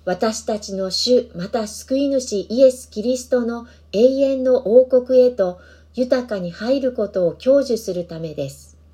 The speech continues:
E、神はすべての信者に同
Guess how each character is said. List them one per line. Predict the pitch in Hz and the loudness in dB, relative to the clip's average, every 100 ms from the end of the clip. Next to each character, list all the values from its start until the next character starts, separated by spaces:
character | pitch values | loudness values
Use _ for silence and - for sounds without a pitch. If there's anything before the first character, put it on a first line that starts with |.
| _ _ _ _ _ _ _ _ _ _ _ _ _ _ _ | _ _ _ _ _ _ _ _ _ _ _ _ _ _ _
E、 | 240 226 165 - _ _ _ _ _ _ | -2 -2 -2 -10 _ _ _ _ _ _
神 | 220 254 240 | -2 2 2
は | 202 175 | 0 -4
す | - 269 | 0 4
べ | 277 | 4
て | 269 | 4
の | 214 180 | -2 -4
信 | - 254 247 | -2 0 0
者 | 220 185 | -2 -6
に | 190 - | -8 -8
同 | - | -6